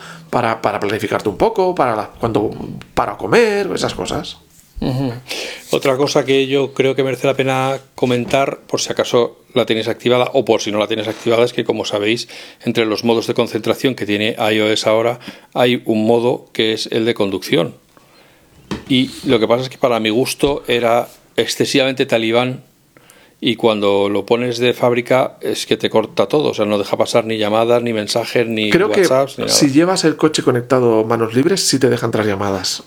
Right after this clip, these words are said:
Speaker 1: Pero si no lo llevas conectado a manos libres, no.
Speaker 2: Bueno, pues eso, por eso, pues será, sería mi caso. Entonces, bueno, aún así puedes entrar dentro de los modos de concentración, ir al de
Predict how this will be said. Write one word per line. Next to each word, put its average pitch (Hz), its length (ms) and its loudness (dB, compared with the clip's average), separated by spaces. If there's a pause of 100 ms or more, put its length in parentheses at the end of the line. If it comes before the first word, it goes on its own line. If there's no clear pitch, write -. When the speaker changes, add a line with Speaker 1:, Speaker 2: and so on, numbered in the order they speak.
(260)
Speaker 1:
Pero 113 180 2
si 117 120 -2
no 131 140 2
lo 147 60 6
llevas 139 200 0
conectado 120 320 0
a 113 40 -2
manos 113 180 -2
libres, 143 260 2
no. 90 80 -6
Speaker 2:
Bueno, 113 200 -10
pues - 220 -20
eso, - 220 -20
por - 140 -2
eso, - 220 -12
pues - 160 -10
será, - 240 -8
sería - 220 -4
mi 110 60 -6
caso. 117 240 -4 (380)
Entonces, 120 340 0
bueno, 113 380 0
aún 117 220 2
así 120 280 -2
puedes 113 360 2
entrar 113 420 0
dentro 113 320 -2
de 107 60 2
los 98 160 -4
modos 107 240 2
de 110 80 0
concentración, 113 760 0
ir 110 260 -2
al 101 240 0
de 107 320 0